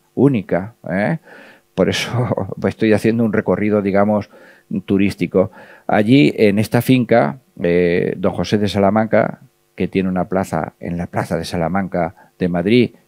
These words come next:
que hizo el barrio de Salamanca. Yo no sé si saben que era un hombre, fue un banquero muy conocido, muy relacionado con Albacete, y bueno,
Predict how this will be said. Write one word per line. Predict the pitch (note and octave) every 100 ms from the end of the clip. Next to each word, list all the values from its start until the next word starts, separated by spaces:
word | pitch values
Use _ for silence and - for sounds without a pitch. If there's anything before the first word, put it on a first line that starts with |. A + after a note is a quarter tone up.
| _
que | -
hizo | F2+ G#2
el | F2+
barrio | F#2 F#2
de | F2+
Salamanca. | - E2+ F2 A#2 - F#2+ - - - _
Yo | A2
no |
sé | C3 C3+
si | B2
saben | A#2+ C#3 D3+ - _ _ _ _
que | A#2
era | B2
un | B2
hombre, | B2 A2+ - - _ - F#2+ G#2
fue | -
un | A#2
banquero | G#2+ G2+ A#2 A2+ A2+
muy | - A2
conocido, | G#2+ G#2 G2 A#2 A2+ B2+ - _ _ _ _ _ _
muy | - B2
relacionado | B2 A#2+ G#2+ G2+ A2 A2+
con | G#2+ G#2
Albacete, | G2+ F#2 A2+ C3+ C3 - - _ _ _ _
y | G#2
bueno, | G2+ G2+ F2+